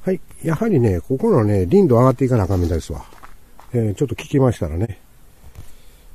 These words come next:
えー、ちょっと待ってくださいね。はい。ね。まあ、早かったら十五分。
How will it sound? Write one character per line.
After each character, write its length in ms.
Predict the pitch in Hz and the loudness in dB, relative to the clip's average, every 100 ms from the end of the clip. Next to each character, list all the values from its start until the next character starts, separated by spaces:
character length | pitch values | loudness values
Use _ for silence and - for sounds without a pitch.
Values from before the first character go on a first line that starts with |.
| - | -10
え 60 | |
ー、 80 | 123 | -8
ち 120 | - | -8
ょ 20 | 160 | -8
っ 20 | |
と 80 | 101 | -8
待 80 | |
っ 20 | 78 | -8
て 60 | |
く 100 | 82 | -8
だ 80 | 82 | -8
さ 60 | 73 | -6
い 80 | |
ね。 400 | 80 92 98 92 - - - _ _ - - - - - - - - - - - - _ - - - - - - - - _ _ _ - - - | -6 -4 -4 -6 -10 -20 -20 _ _ -20 -20 -20 -20 -20 -20 -20 -20 -20 -20 -20 -20 _ -20 -20 -20 -20 -20 -20 -20 -20 _ _ _ -18 -14 -8
は 60 | 165 | -6
い。 80 | 180 - - - - - - - - - - - - - - - - - - - - - - - | -6 -8 -10 -12 -12 -10 -12 -12 -12 -8 -8 -8 -14 -18 -18 -20 -20 -20 -20 -18 -18 -16 -6 -2
ね。 100 | - - - - - - - - - - - - - - - - - - - - - - - - | -2 -4 -12 -12 -12 -10 -12 -12 -16 -16 -16 -18 -18 -16 -16 -16 -16 -16 -16 -16 -14 -12 -12 -8
ま 120 | 123 113 | -4 -2
あ、 20 | |
早 180 | 196 220 | 0 2
か 120 | 160 | 2
っ 60 | |
た 120 | 117 120 | 0 -2
ら 100 | 98 | -2
十 160 | 85 123 | -2 2
五 160 | 113 | 2
分。 320 | 98 104 76 | 2 0 -2